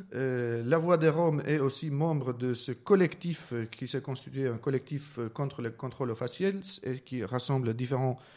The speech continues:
associa-, différentes associations et, et collectifs. Euh, onze personnes, euh, de type noir ou nord-africain, nous citons la,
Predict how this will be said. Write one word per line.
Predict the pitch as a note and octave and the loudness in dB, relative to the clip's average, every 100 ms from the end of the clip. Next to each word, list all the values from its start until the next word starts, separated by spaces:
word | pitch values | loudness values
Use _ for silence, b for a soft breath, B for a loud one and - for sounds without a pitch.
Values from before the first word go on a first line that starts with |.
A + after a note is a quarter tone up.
| B B | B B
associa-, | - C3 C3+ - C3+ | -2 0 0 0 -2
différentes | C3+ B2+ C3+ C3+ | -2 -6 -4 -2
associations | B2+ - B2+ A#2+ C#3 A2+ | -4 -2 -2 -2 -2 -2
et, | A2 A2+ | -2 -4
et | A2+ | -6
collectifs. | B2 C3 C#3+ A3 G#3+ A#3 - B B B B B - | -4 -4 -2 -4 -4 -8 -14 B B B B B 4
Euh, | C3+ B2+ B2+ A#2+ A#2 A2+ - | 6 6 6 4 4 2 2
onze | G#3+ A3+ - | 4 4 2
personnes, | F#3 E3 - D3 G3+ B3 - - - _ _ _ _ _ - | 4 4 4 4 4 0 -8 -20 -20 _ _ _ _ _ -10
euh, | B2 A#2+ A#2+ A2+ A2+ G#2 D#2+ - - D2 | -4 -2 0 -2 -4 -4 -6 -6 -6 -6
de | A#2 B2 C#3+ | -8 -2 0
type | D3 D3+ D3 | 0 -2 -2
noir | C#3 D3+ D3+ C3 A2 - | 2 4 6 4 2 -2
ou | B2 | -2
nord-africain, | C#3 A#2+ - A2 - D3+ G#3 A3 - | 0 0 -2 -6 -6 -6 -4 -2 -2
nous | B2+ B2+ A#2 | -2 -4 -4
citons | - C#3+ C3+ C#3+ B2 | -6 -6 -6 -4 -2
la, | A2+ A#2 A2 A2 | -2 0 0 -2